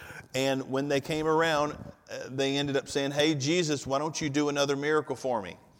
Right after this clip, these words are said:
Uh, l-, show me the whole, uh, turning, you know, um, uh,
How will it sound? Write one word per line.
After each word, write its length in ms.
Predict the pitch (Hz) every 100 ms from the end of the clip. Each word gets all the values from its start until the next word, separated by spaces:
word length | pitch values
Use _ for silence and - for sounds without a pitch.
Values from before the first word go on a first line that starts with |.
| - - - -
Uh, 440 | 113 107 104 104 101 - -
l-, 160 | 117 -
show 260 | - 147
me 100 | 156
the 120 | 147
whole, 460 | 139 156 151 147 131 -
uh, 380 | 117 110 101 98 -
turning, 520 | - 143 139 131 123
you 100 | 123
know, 280 | 117 104 104 - - - - - 120
um, 420 | 110 98 95 98 -
uh, 280 | 117 104 98